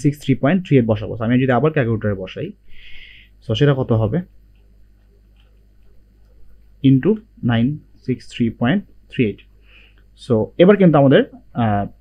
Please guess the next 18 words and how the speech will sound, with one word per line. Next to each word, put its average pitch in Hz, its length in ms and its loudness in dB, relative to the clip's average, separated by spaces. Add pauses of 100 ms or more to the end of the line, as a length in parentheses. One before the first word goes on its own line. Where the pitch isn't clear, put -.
(140)
ফর্টি 131 320 4
এইট 123 200 0
পয়েন্ট 202 220 2 (600)
ওয়ান 113 180 0 (540)
সিক্স 113 180 -4 (100)
নাইন 104 200 0
জুল 190 160 -6 (160)
চলে 120 160 4
এসেছে। - 280 -8 (480)
তো - 80 -12
আমরা 175 120 8
দেখতে 202 160 4
পাচ্ছি 190 280 6
যে 135 60 6 (200)
ভ্যালুটা 127 720 0
আসলে 117 220 0 (800)
আমাদের 107 220 0 (260)
কা-, 120 80 -4